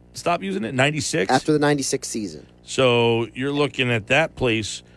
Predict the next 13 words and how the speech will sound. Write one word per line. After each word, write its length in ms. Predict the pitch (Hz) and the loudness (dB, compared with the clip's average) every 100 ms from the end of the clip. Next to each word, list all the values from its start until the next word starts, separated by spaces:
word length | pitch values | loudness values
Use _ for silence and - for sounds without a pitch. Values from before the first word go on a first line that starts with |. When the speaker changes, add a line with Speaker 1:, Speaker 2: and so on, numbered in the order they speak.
| - - | -18 -4
Speaker 1:
was 240 | 113 101 | -2 0
used 300 | 127 127 - | -2 -2 -4
full-time 880 | - 143 143 - 135 151 127 113 104 - - | -4 0 0 0 2 4 2 0 -4 -10 -14
for 120 | - 113 | -6 -6
thirty 380 | - 131 131 | 2 2 4
years, 260 | 139 139 80 | 2 0 -2
twenty-nine 540 | - 127 120 123 117 | -4 -2 2 2 2
years. 320 | 123 135 76 - | 2 0 -2 -6
I, 80 | |
I, 420 | 113 113 113 - 107 | -4 -4 -4 -6 -14
so 400 | - 131 123 101 - - - - - - - - - - - - - - | -2 0 0 -2 -10 -20 -20 -20 -20 -20 -20 -20 -20 -20 -20 -20 -20 -4
basically 680 | 110 156 151 - 107 107 143 | -2 0 0 0 2 2 0
where 560 | 95 107 107 120 127 | 0 2 4 4 2